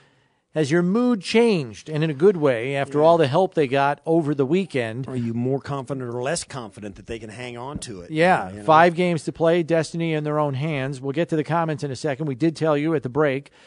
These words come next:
Speaker 1: that we would let you know the Dolphins are going to be making a move. This according to E S P N's Adam Schefter.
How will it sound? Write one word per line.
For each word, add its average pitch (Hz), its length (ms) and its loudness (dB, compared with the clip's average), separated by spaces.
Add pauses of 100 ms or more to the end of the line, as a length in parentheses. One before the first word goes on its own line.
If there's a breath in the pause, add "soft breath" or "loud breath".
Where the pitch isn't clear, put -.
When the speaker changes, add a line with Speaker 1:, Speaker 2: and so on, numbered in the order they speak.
(200 soft breath)
Speaker 1:
that 131 100 0
we 139 120 0
would 139 120 0
let 151 200 0
you 151 60 -2
know 147 180 0
the 139 80 0
Dolphins 143 560 0
are 135 220 -6
going 151 380 0
to - 80 -16
be 143 120 -2
making 139 320 -4
a 127 60 -4
move. 139 300 0
This 139 180 -4
according 147 340 -2
to 131 100 -14
E 147 120 -6
S 139 140 -2
P 147 160 -8
N's 131 180 -6
Adam 131 220 -4
Schefter. 123 580 -4